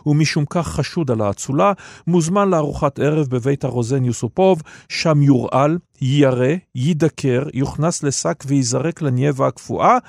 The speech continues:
על פי המיתוס הוא כמעט והשתחרר, אבל בסופו של דבר הוא מת. כולכם שמעתם על רספוטין.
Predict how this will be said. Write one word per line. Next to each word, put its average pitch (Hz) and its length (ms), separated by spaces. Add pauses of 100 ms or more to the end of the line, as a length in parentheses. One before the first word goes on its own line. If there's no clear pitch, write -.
(260)
על 151 200
פי 180 160
המיתוס 185 520
הוא 185 160
כמעט 196 480
והשתחרר, 139 600 (320)
אבל 117 240
בסופו 117 380
של 123 140
דבר 113 280
הוא 107 260
מת. 98 200
כולכם - 320
שמעתם 185 400
על 107 60
רספוטין. 92 560